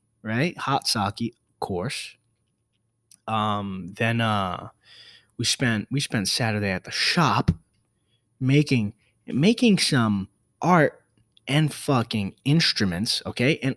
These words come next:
I'm gonna talk more about it at another time. I'm gonna, you know, I'm gonna give y'all the rundown at some point. I, I, I, I'd prefer there to be pictures and shit and visual, 'cause it's not gonna be, it's not gonna be as fun to just explain it.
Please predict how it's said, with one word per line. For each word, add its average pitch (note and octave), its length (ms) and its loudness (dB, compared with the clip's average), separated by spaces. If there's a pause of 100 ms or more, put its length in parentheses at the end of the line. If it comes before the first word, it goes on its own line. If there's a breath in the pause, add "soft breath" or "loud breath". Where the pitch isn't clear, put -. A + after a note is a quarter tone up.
I'm D3+ 80 -2
gonna A3+ 120 4
talk D#3 200 0
more B2 160 0
about G#2 180 0
it G#2 40 0
at G2+ 120 0
another G2+ 260 -4
time. - 440 -4 (500)
I'm F#3+ 80 -4
gonna, G#3 120 -2
you A3 160 0
know, A3+ 120 2
I'm A3+ 80 0
gonna A#3 100 2
give A3 120 4
y'all G#3 140 8
the D3+ 100 6
rundown C3 440 4
at A2 80 -2
some B2 280 2
point. F#2+ 300 -4 (220)
I, C3 160 0
I, - 320 -4
I, D#3+ 200 0
I'd E3 160 0
prefer D#3 340 2
there C3 160 4
to A#2 60 0
be F#2+ 140 -6
pictures A#2+ 540 -4
and A2+ 100 -4
shit - 200 0
and G#2+ 100 -4
visual, A2+ 440 -2
'cause A2+ 200 -2
it's C3 120 -2
not D3+ 140 2
gonna C3+ 100 0
be, - 80 2
it's A#2+ 140 -6
not E3+ 80 2
gonna D#3+ 80 4
be C3+ 100 2
as A2 120 -2
fun F#2+ 460 -4
to G2+ 120 -8
just F#2+ 220 -8
explain G2 380 -8
it. C#2+ 100 -18